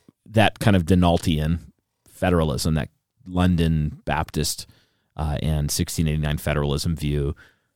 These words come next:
Had some critiques about, uh, some, some issues with, uh, you know, classic, like,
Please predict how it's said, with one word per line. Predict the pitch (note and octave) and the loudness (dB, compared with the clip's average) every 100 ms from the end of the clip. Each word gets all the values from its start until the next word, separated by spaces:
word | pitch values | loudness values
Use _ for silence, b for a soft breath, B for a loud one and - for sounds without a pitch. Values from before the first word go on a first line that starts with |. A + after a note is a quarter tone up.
| b _ _ | b _ _
Had | - C3 C3 | 0 4 4
some | - C3 | 4 2
critiques | A2 C3+ - B2 A#2 - | 4 4 6 6 6 4
about, | A2 F#2+ F#2+ - _ - | 6 6 4 0 _ -2
uh, | E2 D#2 | 0 0
some, | - G2+ F2+ | 2 2 2
some | - F#2 D#2+ | 0 0 2
issues | G#2 A#2+ - A#2 G#2 | 4 6 8 8 6
with, | G2 G2 F2+ - - _ _ _ _ _ _ | 6 4 4 0 -18 _ _ _ _ _ _
uh, | - D2 - | -4 -2 -2
you | - F2+ | -4 0
know, | F#2 D#2+ - - | 2 0 -4 -8
classic, | D2+ - G2 - G2 - | -2 2 4 4 2 0
like, | D#2 D2+ - | -2 -4 -8